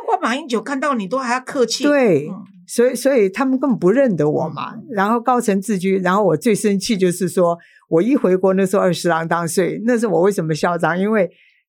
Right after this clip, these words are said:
Speaker 2: 蒋经国那时候他们要办一个反统战刊物，叫《中国人月刊》。
Speaker 1: 嗯。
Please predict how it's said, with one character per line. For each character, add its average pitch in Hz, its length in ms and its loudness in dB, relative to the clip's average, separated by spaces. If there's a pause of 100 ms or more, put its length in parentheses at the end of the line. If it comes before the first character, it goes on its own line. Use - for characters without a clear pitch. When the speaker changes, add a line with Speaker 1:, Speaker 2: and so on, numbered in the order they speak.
(100)
Speaker 2:
蒋 151 180 0
经 226 200 2
国 190 120 0
那 185 140 2
时 170 80 0
候 175 80 2
他 170 140 0
们 175 100 2
要 165 80 2
办 156 320 -2
一 156 80 -4
个 156 220 0
反 165 180 -2
统 147 220 -4
战 151 200 -2
刊 160 300 -4
物， 156 140 -4
叫 165 160 -2
《中 175 240 -2
国 156 180 0
人 147 160 0
月 151 220 0
刊》。 143 320 -6
Speaker 1:
嗯。 165 180 -16